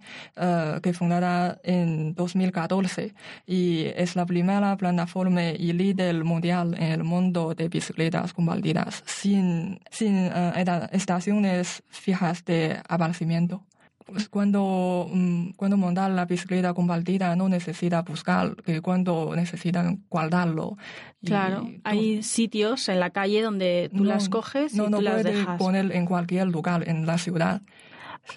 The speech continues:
Speaker 1: Sí.
Speaker 2: Algunas de Madrid sí, tienen como aparcamientos, eh,
Speaker 1: Oh, pero en China no.
Speaker 2: En China no.
Speaker 1: En, en Beijing no.
Speaker 2: Y
Speaker 1: Sí.
Speaker 2: entonces,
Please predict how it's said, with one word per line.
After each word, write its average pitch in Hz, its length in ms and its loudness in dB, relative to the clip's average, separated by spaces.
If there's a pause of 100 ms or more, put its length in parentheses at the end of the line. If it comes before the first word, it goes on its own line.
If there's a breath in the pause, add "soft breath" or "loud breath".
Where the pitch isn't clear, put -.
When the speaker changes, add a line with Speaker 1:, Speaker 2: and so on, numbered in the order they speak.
Speaker 1:
Sí. 220 160 2 (160)
Speaker 2:
Algunas 214 420 2
de 302 80 0
Madrid 262 400 2
sí, 208 360 0
tienen 214 220 2
como 208 180 2
aparcamientos, 185 1040 0
eh, 180 600 2
Speaker 1:
Oh, 196 180 -2 (100)
pero 208 180 0
en 202 100 2
China 196 260 0
no. 185 100 2
Speaker 2:
En 208 120 2
China 220 280 0
no. 185 180 2
Speaker 1:
En, 175 100 0
en 190 120 4
Beijing 185 300 2
no. 202 80 2 (760 loud breath)
Speaker 2:
Y - 40 -6
Speaker 1:
Sí. 214 60 0
Speaker 2:
entonces, 196 500 0